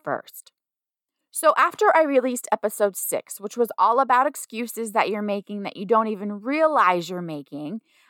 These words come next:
I just felt like I kept getting bombarded from all angles with more and more messages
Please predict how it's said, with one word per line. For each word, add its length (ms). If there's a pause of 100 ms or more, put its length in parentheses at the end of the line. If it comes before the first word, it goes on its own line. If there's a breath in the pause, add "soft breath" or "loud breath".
I 100
just 400
felt 240
like 360
I 80
kept 400
getting 320
bombarded 720
from 240 (100)
all 300
angles 500
with 180
more 440
and 180
more 200
messages 680